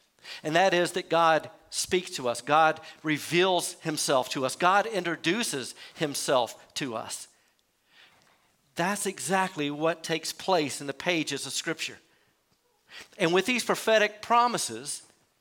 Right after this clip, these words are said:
as we jump into this, you're gonna hear that every single one of these are B C, that they are prophecies given before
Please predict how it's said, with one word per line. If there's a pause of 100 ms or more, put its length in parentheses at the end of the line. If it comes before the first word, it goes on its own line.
(1080)
as
we
jump
into
this,
you're
gonna
hear
that (480)
every
single
one
of
these
are
B
C, (1000)
that
they (360)
are
prophecies
given
before